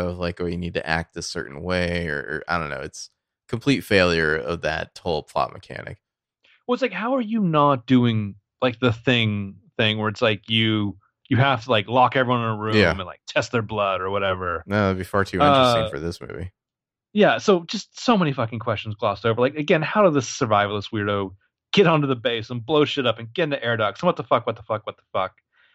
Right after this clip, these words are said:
Speaker 1: He's,
Speaker 2: Um,
Speaker 1: he's,
Speaker 2: so
Speaker 1: like,
Speaker 2: they run
Speaker 1: takes
Speaker 2: aw-
Speaker 1: down the entire military base by himself, seemingly.
Speaker 2: Yeah, yeah. Yeah, he's fucking Rambo and
Speaker 1: I kept wondering, like,
Speaker 2: Schwarzenegger.
Speaker 1: are, are they, are a bunch of humans gonna show up? Like, did the, is, has the Resistance shown up or something? No,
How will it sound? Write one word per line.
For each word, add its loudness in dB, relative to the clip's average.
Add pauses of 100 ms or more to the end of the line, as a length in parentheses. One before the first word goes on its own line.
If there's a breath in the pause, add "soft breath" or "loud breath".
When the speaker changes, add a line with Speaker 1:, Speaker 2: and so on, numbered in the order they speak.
(480)
Speaker 1:
He's, 6
Speaker 2:
Um, 8
Speaker 1:
he's, 6
Speaker 2:
so 6
Speaker 1:
like, 10
Speaker 2:
they 8
run 2
Speaker 1:
takes 8
Speaker 2:
aw- 4
Speaker 1:
down 8
the 4
entire 4
military 2
base 2
by 4
himself, 0
seemingly. -10
Speaker 2:
Yeah, -4 (380)
yeah. 2 (680)
Yeah, 4
he's -2 (160)
fucking -2
Rambo 6
and 4
Speaker 1:
I 10
kept 6
wondering, 8
like, 10
Speaker 2:
Schwarzenegger. 4
Speaker 1:
are, 8
are 6
they, 4
are 6
a 2
bunch 2
of -12
humans -2
gonna 0
show 4
up? 4
Like, 2
did -6
the, -6
is, -4
has 0
the 2
Resistance 0
shown 4
up 2
or 0
something? -2
No, 4